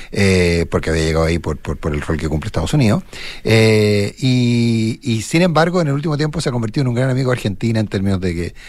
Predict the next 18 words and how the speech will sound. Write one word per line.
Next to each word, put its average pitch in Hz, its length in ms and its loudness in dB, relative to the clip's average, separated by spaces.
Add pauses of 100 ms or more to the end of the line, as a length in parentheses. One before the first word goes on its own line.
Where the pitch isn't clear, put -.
(120)
está 95 300 2
tramitando 87 460 0
un 85 80 0
crédito 92 340 0
muy 87 120 0
importante 117 840 0
y 95 80 0
todas 98 160 0
las 98 80 -4
gestiones 92 320 -2
que - 80 -2
ha 87 40 0
hecho 87 140 -4
Massa 104 360 -2 (320)
en 92 120 -2
parte 104 260 2
ha 101 40 2
funcionado, 156 480 2